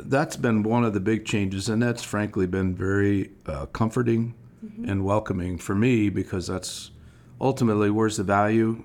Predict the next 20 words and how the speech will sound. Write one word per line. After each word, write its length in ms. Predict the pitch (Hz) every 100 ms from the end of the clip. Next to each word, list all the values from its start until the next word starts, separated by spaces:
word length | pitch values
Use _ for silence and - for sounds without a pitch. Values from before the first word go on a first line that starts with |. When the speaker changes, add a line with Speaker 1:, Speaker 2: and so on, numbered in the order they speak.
| -
Speaker 1:
It's 180 | 95 -
helping 320 | 101 - 98
people 340 | - 95 101
with 220 | 90 87
their 120 | - 85
situation. 720 | - - - - - - - -
Speaker 2:
Yeah. 120 | 320 302 - - - - -
No, 120 | 294
and 120 | 214
it's 140 | 180 180
nice 260 | 190 190
to, 260 | - 190 175 - - -
it's 220 | - - 190
nice 160 | 185
to 100 | -
be 100 | 180
trusted 600 | 180 156 156 175 175 170 -
by 680 | 202 160 160 156 156 156 160 - - -
people, 560 | - 180 175 156 165 -
um, 500 | 170 165 156 156